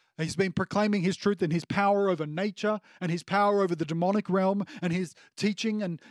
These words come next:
in his authority he has displayed again and again. He has witnessed to the truth.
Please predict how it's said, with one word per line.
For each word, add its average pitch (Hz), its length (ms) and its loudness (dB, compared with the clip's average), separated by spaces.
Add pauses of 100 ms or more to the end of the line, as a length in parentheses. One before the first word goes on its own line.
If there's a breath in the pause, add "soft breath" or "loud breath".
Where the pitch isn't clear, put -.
in 196 120 -2
his 165 200 0
authority 196 560 0
he 175 140 0
has 160 120 -2
displayed 196 680 -2
again 208 340 -2
and 220 100 -2
again. 160 440 -2 (160 loud breath)
He 180 80 -2
has 143 180 -2
witnessed 190 540 -2
to 190 180 0
the 160 140 -2
truth. 156 420 -4